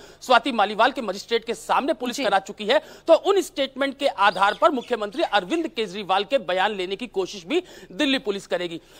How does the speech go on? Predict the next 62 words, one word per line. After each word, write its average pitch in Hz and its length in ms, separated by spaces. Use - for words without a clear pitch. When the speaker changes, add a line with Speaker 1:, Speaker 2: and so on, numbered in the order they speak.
Speaker 1:
वहीं 349 120
विभव 277 220
कुमार 285 260
की 262 100
अगर 240 120
बात 196 280
करें 190 180
मीनाक्षी, 185 400
तो 294 120
विभव 202 280
कुमार 220 400
को 277 120
Speaker 2:
जी। 359 120
Speaker 1:
ट्रेस 247 180
करने 196 300
के 196 200
लिए 202 200
लगातार 196 400
दिल्ली 202 240
पुलिस 208 260
की 226 80
स्पेशल 285 260
Speaker 2:
मैं, 370 140
Speaker 1:
सेल 285 100
Speaker 2:
मैं 415 120
Speaker 1:
और 370 60
Speaker 2:
इसीलिए 415 380
Speaker 1:
क्राइम 427 180
ब्रांच 302 140
Speaker 2:
अनामिका 277 240
के 349 60
Speaker 1:
काम 427 100
कर 381 40
रही 427 60
है। 330 260
Speaker 2:
पास - 100
जाती 285 300
हूँ, 370 140
क्योंकि 381 220
हमारी 359 260
सहयोगी 370 380
अनामिका 349 540
इस 359 180
वक्त 392 140
विभव 339 240
कुमार 330 340
के 381 120
घर 330 180
के 370 100
बाहर 311 260
से 403 140
ही 381 60
जुड़ी 294 240
हुई 370 140
हैं। 370 80
अनामिका, 359 520
विभव 330 260
कुमार 403 360
कहाँ 415 300
हैं 453 160
इस - 160
वक्त? 185 220